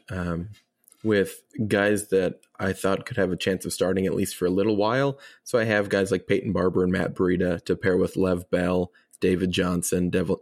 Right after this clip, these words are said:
Devin Singletary, Latavius Murray, just anyone that I know would get some playing time. Um, definitely wanted to hit tight end pretty hard, knowing that I could start more than one with that true tight end premium.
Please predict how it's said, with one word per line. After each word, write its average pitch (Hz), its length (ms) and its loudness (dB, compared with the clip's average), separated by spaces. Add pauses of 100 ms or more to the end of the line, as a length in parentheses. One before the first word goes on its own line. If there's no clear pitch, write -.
Devin 90 280 0
Singletary, 92 880 0
Latavius 95 500 0
Murray, 92 380 -2 (280)
just 135 140 -2
anyone 131 380 2
that 110 160 0
I 98 80 2
know 98 180 2
would 95 160 0
get 90 180 0
some 90 200 -2
playing 101 320 0
time. 143 380 -2 (440)
Um, 101 300 -2
definitely 123 340 0
wanted 139 300 2
to 101 80 2
hit - 320 -4
tight 95 240 0
end 117 180 0
pretty 123 220 0
hard, 123 320 0
knowing 113 260 0
that 101 140 0
I 95 80 0
could 92 120 -6
start - 240 -2
more 95 200 2
than 92 180 0
one 95 240 0
with 101 140 -4
that - 180 -2
true 104 220 -2
tight 92 240 0
end 95 180 -2
premium. 131 480 0